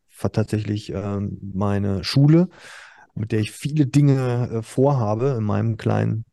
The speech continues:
Schule-, Schulleiter-Kosmos. Ähm, und dann kommt natürlich Schulgelaber. Das kann ich natürlich alles schön miteinander verbinden. Ich würd lügen,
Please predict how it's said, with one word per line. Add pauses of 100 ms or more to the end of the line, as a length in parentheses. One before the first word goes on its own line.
Schule-,
Schulleiter-Kosmos. (520)
Ähm,
und
dann
kommt
natürlich
Schulgelaber.
Das
kann
ich
natürlich
alles
schön
miteinander
verbinden.
Ich
würd
lügen,